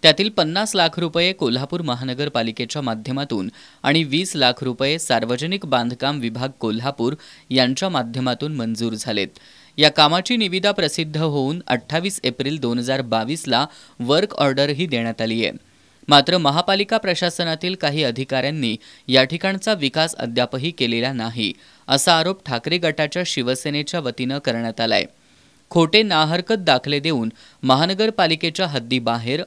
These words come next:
आणि खाजगी जागेमध्ये शासनाचा निधी वापरला गेलाय आणि त्यातून मोठ्या प्रमाणात भ्रष्टाचारही करण्यात आलाय, अशा बोगस नाहरकत दाखल्यांची पोलीस प्रशासनामार्फत चौकशी होऊन दोषींवर कारवाई करावी,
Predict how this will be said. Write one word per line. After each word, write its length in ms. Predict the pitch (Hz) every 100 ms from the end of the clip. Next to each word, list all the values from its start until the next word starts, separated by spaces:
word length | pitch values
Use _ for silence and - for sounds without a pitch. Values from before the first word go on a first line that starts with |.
| -
आणि 180 | 143 175
खाजगी 380 | - 120 123 196
जागेमध्ये 680 | 160 127 131 147 151 139 117 - - -
शासनाचा 680 | - 135 - 180 196 226 214
निधी 300 | 147 139 165
वापरला 460 | 123 113 123 131
गेलाय 340 | 127 113 117 160 - - -
आणि 160 | 139
त्यातून 300 | 151 156 185
मोठ्या 320 | 185 127 117 170
प्रमाणात 440 | 175 160 160 170
भ्रष्टाचारही 800 | 151 123 - 156 156 165 156 202
करण्यात 420 | 202 139 123 117
आलाय, 320 | - 135 113 117 - - -
अशा 260 | 143 180
बोगस 480 | 175 139 135 147 190 170
नाहरकत 440 | 135 135 147 175 170
दाखल्यांची 640 | 135 117 139 131 135 175
पोलीस 400 | 175 123 147 185
प्रशासनामार्फत 960 | 170 147 160 156 160 156 147 - 175
चौकशी 480 | - 113 123 135 151
होऊन 340 | 143 165 123 120 - - -
दोषींवर 580 | 131 147 139 190 185 208
कारवाई 480 | 202 131 120 135 147
करावी, 460 | 139 117 117 147